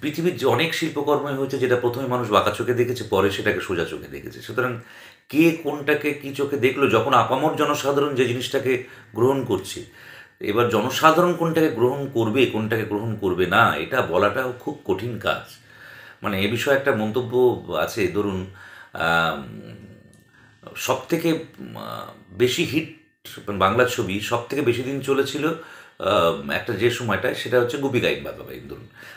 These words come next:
তারপরে যে ছবিটি সব থেকে বেশি দিন চলেছিল, সেটা বেদের মেয়ে জ্যোৎস্না। সুতরাং আপনি জনসাধারণকে কীভাবে ভাগ করবেন, এটা বলা যায় না। কিন্তু থিয়েটারের ক্ষেত্রে একটা committed দর্শক আছে। সুতরাং থিয়েটারের দর্শক সবসময়, যেহেতু যে জিনিসটা হিট হয়ে যায়,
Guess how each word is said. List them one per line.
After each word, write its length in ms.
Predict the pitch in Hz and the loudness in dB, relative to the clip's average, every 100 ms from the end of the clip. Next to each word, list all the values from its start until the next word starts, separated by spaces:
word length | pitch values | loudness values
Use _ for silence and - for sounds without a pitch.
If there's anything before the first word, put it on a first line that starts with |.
| - | -2
তারপরে 600 | - 131 143 - 151 190 208 | 4 6 4 6 10 12 10
যে 100 | 196 | 6
ছবিটি 300 | 185 175 170 | 4 2 2
সব 220 | 165 - | -2 0
থেকে 120 | 175 | 0
বেশি 160 | 160 160 | 0 0
দিন 180 | 165 | -2
চলেছিল, 300 | 160 170 165 | 0 0 0
সেটা 140 | 156 151 | -2 2
বেদের 260 | 127 101 80 | 4 4 2
মেয়ে 120 | 73 | -4
জ্যোৎস্না। 380 | - - - - _ _ - - - - | -10 -14 -16 -20 _ _ -20 -20 -20 -14
সুতরাং 280 | - 147 170 | 0 4 4
আপনি 260 | 151 170 156 | 4 0 -2
জনসাধারণকে 800 | 113 110 113 135 160 175 170 | -2 0 0 2 4 4 4
কীভাবে 320 | 147 156 165 131 | 0 4 6 6
ভাগ 140 | 135 - | 4 4
করবেন, 360 | 160 120 110 - - - - | 2 4 2 -2 -12 -20 -4
এটা 140 | - 156 | 4 8
বলা 220 | 123 87 | 10 8
যায় 180 | 73 67 | 4 -4
না। 80 | |
কিন্তু 180 | - 123 | -4 -4
থিয়েটারের 340 | 151 175 190 185 | 0 6 6 8
ক্ষেত্রে 380 | 185 180 180 | 4 4 4
একটা 320 | 175 - - 131 | 6 4 4 4
committed 440 | 117 135 139 131 | 4 2 2 2
দর্শক 320 | 104 - 113 | 2 2 0
আছে। 260 | 90 - - | 0 0 -6
সুতরাং 500 | - - - - 147 | -12 -18 -8 -4 0
থিয়েটারের 320 | 165 165 170 | 2 6 6
দর্শক 320 | 160 - 170 | 6 4 2
সবসময়, 420 | 160 - - 160 | 0 0 0 -2
যেহেতু 420 | 156 151 160 180 156 | 4 4 6 4 4
যে 160 | 135 | 2
জিনিসটা 280 | 139 156 175 | 2 0 -2
হিট 280 | - 185 139 | 0 0 4
হয়ে 160 | 107 | 4
যায়, 220 | 80 82 | 4 0